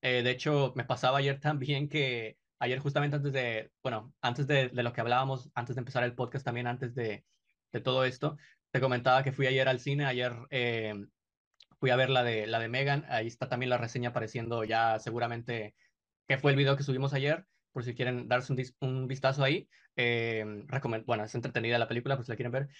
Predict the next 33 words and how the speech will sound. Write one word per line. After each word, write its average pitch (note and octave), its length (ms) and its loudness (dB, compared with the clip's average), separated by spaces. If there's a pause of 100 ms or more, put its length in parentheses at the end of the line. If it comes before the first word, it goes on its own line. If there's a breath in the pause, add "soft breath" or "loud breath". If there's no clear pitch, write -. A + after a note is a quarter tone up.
(280 loud breath)
Y, G3 400 4
este, C3+ 960 2 (100)
me C#3 160 4
pasaba C#3+ 420 2
de E3+ 100 -4
que, C#3+ 80 -4
bueno, C#3+ 260 -2
yo C3+ 140 -4
n-, D#3+ 200 -6
no D#3+ 320 -2
soy E3 180 -4
mucho E3+ 260 -2
de D#3 100 -2
comprar D3 280 2
en D3+ 40 0
la C#3+ 100 2
fila D3+ 220 0
de C#3 100 0
dulcería, C3+ 640 -2
pero, A#2+ 560 0
eh, A2 260 -2 (120)
pues, C3+ 200 -10
me C3+ 100 2
gusta C#3 260 2
llegar C#3 220 4
a D3 40 4
la C#3 120 4
sala, C#3 240 0
a - 120 -2
la C3 80 0
sala C#3 240 -2
puntual, C3+ 360 0
¿no? C#3+ 140 -8